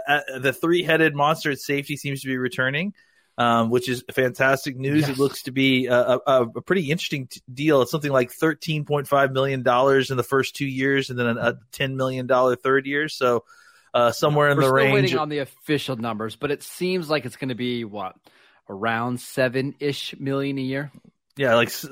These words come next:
Speaker 1: just around six point seven five, seven million a year. So
Speaker 2: Yeah.
Speaker 1: that, that, which is kind of around what we had discussed, I think, uh, before,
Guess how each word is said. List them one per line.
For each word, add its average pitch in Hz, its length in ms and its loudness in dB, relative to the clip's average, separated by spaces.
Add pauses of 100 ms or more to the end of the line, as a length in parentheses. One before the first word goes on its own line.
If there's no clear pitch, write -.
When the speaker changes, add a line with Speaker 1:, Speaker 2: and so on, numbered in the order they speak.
Speaker 1:
just 147 260 2
around 139 340 2
six - 240 -4
point 139 220 0
seven 131 260 0
five, 135 380 2
seven 131 240 0
million 131 240 0
a 127 40 -2
year. 127 360 -2
So 127 240 4
Speaker 2:
Yeah. 110 80 0
Speaker 1:
that, 151 180 4
that, 156 220 -6
which 170 240 4
is 156 120 -2
kind 185 240 2
of 165 120 4
around 156 380 4
what 156 120 2
we 143 160 2
had 127 220 0
discussed, 156 500 0
I 117 60 2
think, 117 360 -4
uh, 113 280 6
before, 113 640 0